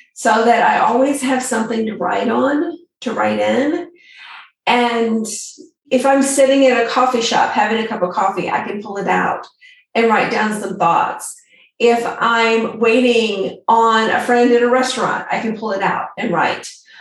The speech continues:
I always make sure that I have an ample supply of pens and pencils.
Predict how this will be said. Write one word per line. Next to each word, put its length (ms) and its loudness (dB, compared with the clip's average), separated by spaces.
I 140 2
always 420 2
make 200 2
sure 200 -2
that 420 -2
I 80 2
have 560 -4
an 120 -2
ample 400 0
supply 600 0
of 320 -8
pens 560 -4
and 220 -10
pencils. 680 -14